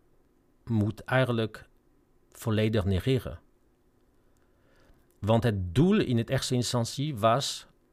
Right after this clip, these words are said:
eigenlijk om andere mensen, in dit geval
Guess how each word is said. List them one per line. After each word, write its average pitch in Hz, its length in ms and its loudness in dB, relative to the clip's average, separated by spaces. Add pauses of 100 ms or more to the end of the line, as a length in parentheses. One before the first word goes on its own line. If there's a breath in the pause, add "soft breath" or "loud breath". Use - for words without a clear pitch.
(260)
eigenlijk 127 380 0
om 104 160 2
andere 143 340 2
mensen, 120 560 0 (1400)
in 107 120 -2
dit 95 160 -6
geval 90 440 -2